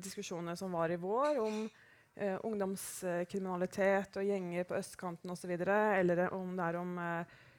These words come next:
eh, fattigdom eller s-, forskjellige skoleresultater på østkanten og vestkanten og så videre, så er det et veldig, eh, stort tema, eh, som kommer til å også prege, eh, valget i Oslo mye.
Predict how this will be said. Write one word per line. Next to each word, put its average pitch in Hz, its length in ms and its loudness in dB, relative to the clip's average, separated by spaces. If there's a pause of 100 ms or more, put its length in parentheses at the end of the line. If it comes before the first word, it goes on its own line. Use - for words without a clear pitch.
eh, 175 240 0
fattigdom 185 640 -2
eller 180 160 2
s-, 185 160 -4
forskjellige 185 480 -2
skoleresultater 170 1080 -2 (100)
på 180 160 -4 (220)
østkanten 175 420 -8
og 185 80 -2
vestkanten 165 400 -8
og 160 80 -12
så 175 80 -2
videre, 185 240 4 (720)
så 208 160 2
er 180 240 6
det 165 80 6
et 175 160 2
veldig, 160 300 2 (260)
eh, - 160 -12 (560)
stort 196 520 -8
tema, 165 360 2 (260)
eh, 180 220 0
som 202 180 -6
kommer 165 320 -2
til 165 160 -4
å 180 160 0 (100)
også 160 380 -6
prege, 156 540 0 (280)
eh, 160 360 -4 (240)
valget 156 500 -4
i 156 180 -4
Oslo 160 380 -6 (120)
mye. 156 280 -2